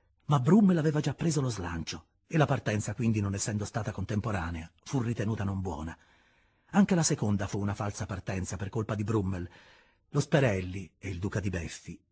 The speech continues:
si sorrisero fuggevolmente. La terza partenza fu valida. Brummel subito si staccò dal gruppo radendo lo steccato.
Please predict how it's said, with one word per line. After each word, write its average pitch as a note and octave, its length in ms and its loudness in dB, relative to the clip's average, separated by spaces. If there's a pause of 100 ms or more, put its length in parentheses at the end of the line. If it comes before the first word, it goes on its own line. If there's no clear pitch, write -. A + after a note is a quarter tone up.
(120)
si - 180 -6
sorrisero G#2+ 580 0
fuggevolmente. F2+ 880 -4 (1300)
La A2 100 -6
terza C#3+ 340 2
partenza C#3 600 -2
fu A2 200 -6
valida. D#2+ 500 -6 (540)
Brummel F3+ 460 8
subito F#3 400 2
si C#3+ 120 -2
staccò - 300 -6
dal C3+ 200 -4
gruppo E3 420 0
radendo C3 560 2
lo C3 80 -2
steccato. - 640 -8